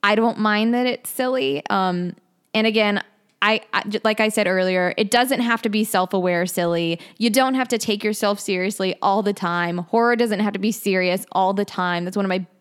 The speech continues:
biggest criticisms of the genre. Um, but I like that this was just silly. <laughs> Oh, and number four, my number four thing that I liked,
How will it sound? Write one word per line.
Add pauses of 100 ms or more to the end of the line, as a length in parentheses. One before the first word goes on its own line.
biggest
criticisms
of
the
genre. (380)
Um, (580)
but (100)
I
like
that
this
was
just (180)
silly.
<laughs> (360)
Oh,
and
number
four,
my
number
four
thing
that
I
liked,